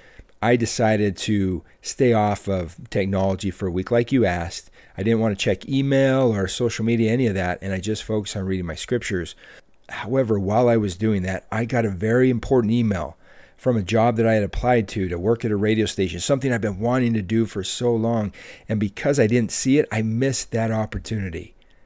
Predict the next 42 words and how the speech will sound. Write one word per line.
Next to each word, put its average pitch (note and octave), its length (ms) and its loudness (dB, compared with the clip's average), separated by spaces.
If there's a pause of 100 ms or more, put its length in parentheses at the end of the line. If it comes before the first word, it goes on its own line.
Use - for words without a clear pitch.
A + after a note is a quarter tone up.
(460)
Why C3 260 -2
would C3+ 180 2
the G#2+ 80 0
Lord G#2+ 380 0
punish F3 360 0
me G2+ 140 2
for G2+ 160 -2
doing A2+ 300 0
something G#2 360 -2
that F2 120 -4
was F#2 180 -6
right?" F2+ 420 -8 (440)
<laughs> - 400 -20
Boy, D#2+ 160 -8
what F2 80 -2
do G2 60 -2
you F2+ 60 -4
say G2+ 180 2
to D#2+ 100 2
something F#2 340 -2
like D#2+ 180 -8
that? F#2 280 -2 (440)
The F#2+ 60 -2
only B2+ 140 2
thought C3+ 220 6
I G#2 80 6
had A2+ 320 2
was G2 180 -2
to F#2 80 -8
give F2+ 240 0
him G2 140 2
a F2+ 60 -2
copy F#2 560 -2
of F#2 220 -6
this F#2+ 220 -2
talk, A2+ 400 -4
The - 80 -6
Tender G2 320 -4
Mercies F#2 400 -4
of F2 100 -8
the F2 60 -10
Lord, A2 440 -6